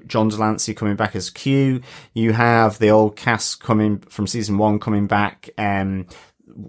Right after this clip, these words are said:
around Picard, and so, yeah, lots of Easter eggs, loved the Khan folder, so really, uh, glad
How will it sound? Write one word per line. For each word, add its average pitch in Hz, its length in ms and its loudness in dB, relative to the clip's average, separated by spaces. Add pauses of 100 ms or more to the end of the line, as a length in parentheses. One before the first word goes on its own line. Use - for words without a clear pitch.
(120)
around 104 460 2
Picard, 120 640 2 (340)
and 104 360 2
so, 104 600 0 (180)
yeah, 110 220 -2
lots 123 400 0
of 135 80 -2
Easter 135 320 0
eggs, 127 440 2
loved 127 420 2
the 107 80 -6
Khan 113 380 0
folder, 104 520 0 (260)
so 107 240 2
really, 117 720 2
uh, 98 460 0 (400)
glad 95 320 2